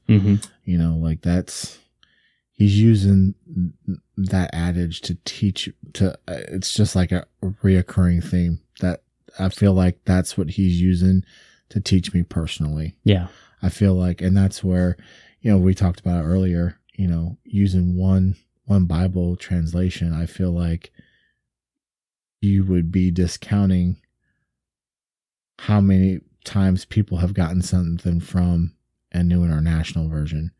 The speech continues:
Speaker 1: Mm-hmm.
Speaker 2: Because quite frankly, the King James Version might be a little hard to understand.
Speaker 1: Right.
Speaker 2: Now, am I saying that it doesn't have its place? No.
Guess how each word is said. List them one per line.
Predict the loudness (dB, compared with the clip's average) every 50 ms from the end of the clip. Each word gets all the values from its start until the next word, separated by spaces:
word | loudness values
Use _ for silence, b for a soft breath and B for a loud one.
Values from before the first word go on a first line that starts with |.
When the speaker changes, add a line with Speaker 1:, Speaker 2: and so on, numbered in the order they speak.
| _ _ 2
Speaker 1:
Mm-hmm. | 2 4 4 2 2 0 -2 -4 -10
Speaker 2:
Because | -4 0 0 0 0
quite | 0 -2 -2 -2 -2
frankly, | 0 0 2 2 2 2 2 2 2 2 0 -4 _ _ _ _ _
the | _ _
King | -8 -2 0 0 0
James | 2 2 2 2 0 0
Version | 0 0 2 2 2 2 2 4
might | 2 2 2 0
be | 0
a | 0
little | 0 -2 -2
hard | -4 -4 -4 -2 -2
to | 0
understand. | 0 0 -2 -4 -6 -4 -2 0 0 -2 -2 -6 -12 _ _ _ -2
Speaker 1:
Right. | 0 0 0 0 -4 b b b b b b b _ _
Speaker 2:
Now, | 2 4 4 4 2 -2 -8 _ _ _ _ _ _ -2
am | 0 2 2
I | 2
saying | 0 0 2 2 4 4 4 2
that | 2 0 0
it | 0
doesn't | 0 -2 -2 -2 -2
have | -2 -4 -4
its | -6 -12
place? | -6 -2 0 0 0 0 -2 -8 -16 _ _ _ _ _ _ _ _ _ _
No. | -2 -2 -2 -2 -4